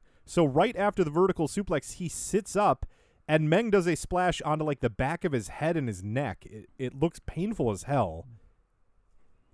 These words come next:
Uh, a pin attempt is then broken up by Scott,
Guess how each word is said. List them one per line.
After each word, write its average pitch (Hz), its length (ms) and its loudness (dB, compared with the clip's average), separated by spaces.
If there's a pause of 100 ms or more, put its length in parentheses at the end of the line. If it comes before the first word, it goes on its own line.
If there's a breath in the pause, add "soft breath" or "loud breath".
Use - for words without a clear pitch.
Uh, 120 220 2 (120)
a 143 120 0
pin 214 260 -2
attempt 151 380 0
is 123 160 -4
then 123 160 0
broken 123 320 2
up 113 120 -2
by 101 160 -4
Scott, 170 480 0